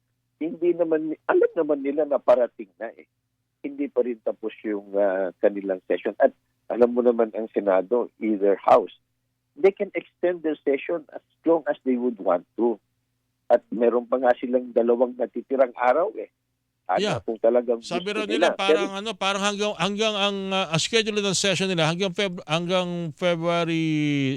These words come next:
Speaker 2: ah, if I'm not mistaken, parang February seven pa.
Speaker 1: Oo, so meron pa.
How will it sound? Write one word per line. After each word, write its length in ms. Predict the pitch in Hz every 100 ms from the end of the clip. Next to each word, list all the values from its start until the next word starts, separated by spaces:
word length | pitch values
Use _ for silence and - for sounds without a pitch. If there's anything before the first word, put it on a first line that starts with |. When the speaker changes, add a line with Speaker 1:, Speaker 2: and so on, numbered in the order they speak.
| 113 92 80 76 -
Speaker 2:
ah, 500 | 107 113 110 107 107
if 80 | 98
I'm 160 | 135 135
not 140 | 135
mistaken, 540 | 131 - 143 135 175 165
parang 300 | 127 123 120
February 1000 | 135 127 117 120 123 123 123 120 120 117
seven 400 | 123 113 113 101
pa. 240 | 214 - _ _ - - _ _ _ _ _ _ _ _ _ _ _ _
Speaker 1:
Oo, 340 | - 240 175 -
so 160 | 190
meron 280 | 427 233 277
pa. 260 | - 170